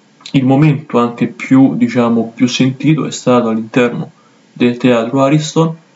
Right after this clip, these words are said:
quando Sting ha deciso di ricordare l'indimenticabile leggenda a livello musicale Luciano Pavarotti.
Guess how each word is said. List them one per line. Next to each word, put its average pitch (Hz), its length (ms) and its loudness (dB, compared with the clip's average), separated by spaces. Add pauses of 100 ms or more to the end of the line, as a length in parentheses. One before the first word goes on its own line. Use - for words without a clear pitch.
(120)
quando 127 320 0
Sting 123 440 -2
ha 127 120 0
deciso 123 480 0
di 120 240 2
ricordare 120 680 -2 (500)
l'indimenticabile 127 1000 2
leggenda 117 640 0
a 110 60 -2
livello 117 360 2
musicale 123 680 0 (200)
Luciano 120 440 0
Pavarotti. - 680 -4